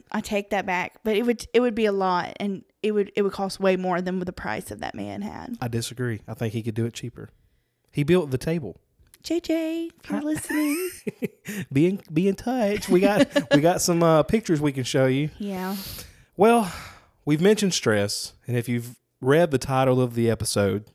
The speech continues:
Speaker 2: you can probably see that we're gonna be talking about stress today.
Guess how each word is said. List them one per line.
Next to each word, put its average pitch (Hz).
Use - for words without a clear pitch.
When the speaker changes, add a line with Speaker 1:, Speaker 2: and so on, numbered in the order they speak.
Speaker 2:
you 143
can 156
probably 160
see 117
that 131
we're 127
gonna 143
be 139
talking 143
about 107
stress 110
today. 104